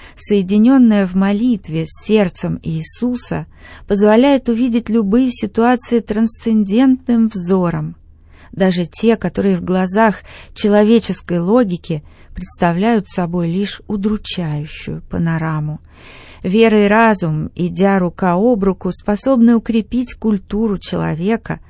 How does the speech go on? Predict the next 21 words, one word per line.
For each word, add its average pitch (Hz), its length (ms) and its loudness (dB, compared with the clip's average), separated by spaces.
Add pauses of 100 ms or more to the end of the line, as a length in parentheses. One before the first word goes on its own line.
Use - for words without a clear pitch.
(320)
наполнить 226 760 2
мир 214 320 2
смыслом 196 760 0 (420)
и 214 100 0
построить 240 800 -2
общество, 214 720 -2 (280)
которое 226 400 2
будет 208 320 -4
более 233 360 2
человечным, 190 1040 -4
более 208 320 0
братским 190 840 -4
и, 165 60 -6
следовательно, 175 920 -4 (380)
более 226 520 -2
полным 170 800 -6
Бога. 165 680 -8 (840)
По 185 60 -10
словам 175 400 0
епископа 175 580 -8
Рима, 180 400 -2